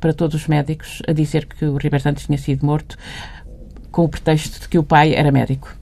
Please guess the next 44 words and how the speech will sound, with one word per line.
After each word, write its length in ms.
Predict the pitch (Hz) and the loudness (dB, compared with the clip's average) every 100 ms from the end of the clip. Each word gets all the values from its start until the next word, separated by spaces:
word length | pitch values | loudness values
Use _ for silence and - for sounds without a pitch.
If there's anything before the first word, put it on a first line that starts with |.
| - - - | -16 -6 2
Ah, 200 | 156 151 | 4 6
e 60 | 180 | 2
fizemos 320 | 170 160 156 | 2 2 2
um 60 | 160 | 2
comunicado 360 | 156 156 139 | 2 2 2
para 100 | 139 | 0
todos 220 | 143 151 147 | -2 0 -2
os 60 | 135 | 0
médicos, 340 | 170 170 165 | 0 0 -2
foi 140 | - 160 | 0 2
uma 160 | 156 | 4
ação 420 | 151 160 160 165 - - | 4 4 2 0 -4 -2
muito 240 | 170 180 - | 2 2 4
boa 260 | 185 170 | 4 4
que 120 | 156 | 4
nós 160 | 151 139 | 2 2
fizemos. 480 | 143 139 123 135 - - - - | 0 0 -2 -4 -8 -14 -14 -14
Simplesmente 500 | - 185 180 175 170 | 0 2 4 2 2
esse 160 | 175 - | 0 -2
comunicado 320 | 170 160 160 | 0 2 0
foi 120 | - | 0
escrito 320 | 156 156 147 | -2 0 -2
por 100 | - | 0
mim 140 | 151 151 | 2 4
à 100 | 143 | 6
mão, 240 | 123 127 - - - - - - - - - | 4 2 -4 -20 -20 -20 -20 -16 -16 -14 -2
ah, 240 | - 151 - | 4 4 6
e 80 | 175 | 2
foi 580 | - 160 156 156 85 - 139 - - - - - - - | 2 2 4 2 0 -4 -8 -12 -16 -16 -14 -14 -8 4
parvamente 560 | 156 147 147 147 147 - | 6 8 6 6 4 2
deixado 440 | 156 - 151 147 | 2 4 4 4
numa 160 | 156 151 | 4 4
gaveta 480 | 139 139 147 143 143 | 4 2 0 0 0
da 100 | 135 | 2
Ordem. 340 | 135 131 135 135 - - - - - - - | 2 2 0 -2 -6 -16 -16 -16 -16 -6 4
Ah, 500 | 151 147 139 95 143 143 | 6 8 6 4 2 2
a, 60 | 151 | 0
a 20 | |
pides 320 | 175 160 139 | 2 0 2
assaltou 500 | 143 151 143 139 143 | 2 4 4 4 2
a 60 | 135 | 4
Ordem 300 | 131 131 139 | 2 2 0
dos 120 | 139 | 2
Médicos, 640 | 156 175 185 185 - - | 0 0 -4 -8 -12 -12